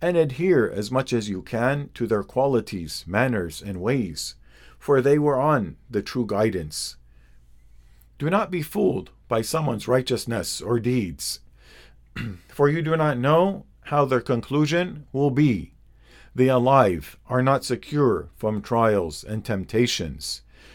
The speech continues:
You do not know what the person will face in their life and whether they will persist in Iman, faith, or not. For that reason,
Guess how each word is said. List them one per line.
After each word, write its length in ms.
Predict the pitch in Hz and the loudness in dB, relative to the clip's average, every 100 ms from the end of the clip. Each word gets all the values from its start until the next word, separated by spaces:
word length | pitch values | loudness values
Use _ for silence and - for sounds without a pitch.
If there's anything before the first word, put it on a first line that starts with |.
| - | -8
You 140 | 123 | -2
do 140 | 131 143 | 2 4
not 240 | 151 127 | 2 2
know 480 | 135 151 110 80 78 - | 4 6 6 2 -6 -14
what 240 | 110 123 | 2 2
the 140 | 123 104 | 4 -2
person 440 | - 143 - 117 | 0 -2 -2 -2
will 140 | 107 95 | -2 0
face 400 | 131 139 135 - | 0 0 0 -2
in 140 | 110 | 0
their 160 | 101 92 | 0 2
life 480 | 98 143 135 - - - - - | 4 4 2 -12 -20 -20 -20 -4
and 220 | 131 135 | -2 2
whether 320 | 170 180 170 | 2 2 2
they 160 | 160 165 | 2 0
will 160 | 160 | -2
persist 640 | 156 143 - 175 139 - - | -2 -4 2 4 2 -2 -12
in 220 | - 139 | -6 -2
Iman, 580 | 131 123 117 151 117 82 | 0 2 2 2 2 -2
faith, 560 | - 143 156 104 - - | -6 -2 -2 -4 -10 -6
or 160 | 107 | -4
not. 380 | 107 120 120 - - _ - - - - | 0 0 -2 -6 -20 _ -20 -20 -20 0
For 180 | 151 | 4
that 220 | 143 165 151 | 6 4 4
reason, 580 | 202 175 123 80 71 | 2 4 2 -2 -6